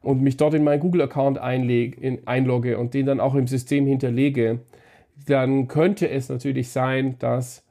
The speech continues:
Google Kalender auch Informationen aus Google Fotos sendet, weil Google Kalender hat ja Network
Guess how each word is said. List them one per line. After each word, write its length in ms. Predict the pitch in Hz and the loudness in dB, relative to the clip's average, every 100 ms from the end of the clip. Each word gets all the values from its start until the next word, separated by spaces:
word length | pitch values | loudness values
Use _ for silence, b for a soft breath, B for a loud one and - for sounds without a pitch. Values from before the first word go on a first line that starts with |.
| _ _ _ _ | _ _ _ _
Google 240 | - 147 139 | -4 -2 -2
Kalender 600 | 139 123 127 151 151 120 | 0 0 0 2 0 2
auch 320 | 123 147 - | 2 2 0
Informationen 800 | - 135 143 135 131 139 143 143 | -2 -2 0 0 0 0 2 0
aus 320 | - 131 131 | 0 0 0
Google 260 | - 127 123 | -4 -4 -4
Fotos 560 | - 147 160 131 123 - _ _ _ | -2 -2 0 -2 -4 -12 _ _ _
sendet, 640 | 131 123 127 123 123 160 135 | -10 -2 0 2 2 0 0
weil 160 | 123 | 0
Google 260 | 143 156 175 | 2 0 0
Kalender 480 | 170 151 139 147 143 | 0 2 2 2 0
hat 160 | 143 | 0
ja 100 | 143 | 0
Network 600 | 135 139 139 113 117 - | 0 -2 -2 0 0 -2